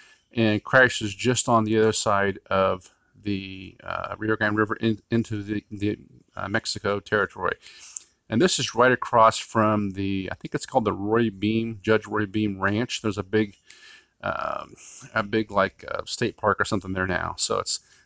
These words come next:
so it's a well-known area, and you can see where, I mean, you can Google Maps it or watch any of the videos on this, um, particular alleged crash and see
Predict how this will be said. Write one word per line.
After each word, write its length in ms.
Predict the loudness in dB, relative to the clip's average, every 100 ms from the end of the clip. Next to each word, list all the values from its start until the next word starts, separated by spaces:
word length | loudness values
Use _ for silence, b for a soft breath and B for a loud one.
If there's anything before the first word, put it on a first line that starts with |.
| -8
so 140 | -2
it's 120 | 0
a 60 | 4
well-known 520 | 6 8 8 6 4
area, 480 | 2 2 2 -2 -4 -4
and 340 | 0 0 2 0
you 100 | 0
can 160 | 2
see 300 | 2 4 4
where, 460 | 2 4 4 4 0
I 40 | -6
mean, 160 | -6
you 80 | -4
can 200 | -2 0
Google 260 | 4 4 4
Maps 380 | 4 2 2 0
it 80 |
or 160 | 2 2 4
watch 320 | 4 4 4
any 160 | 2
of 80 | 2
the 80 | 0
videos 380 | 2 2 2 2
on 140 | 0
this, 200 | 0 -6 -12 b b b -12
um, 340 | -6 -6 -6 _ _ _ _ _ _ _ -12
particular 680 | -8 0 0 2 4 6 6
alleged 400 | 4 2 2 0
crash 380 | 0 2 0 -4
and 100 | -6
see 400 | -2 0 0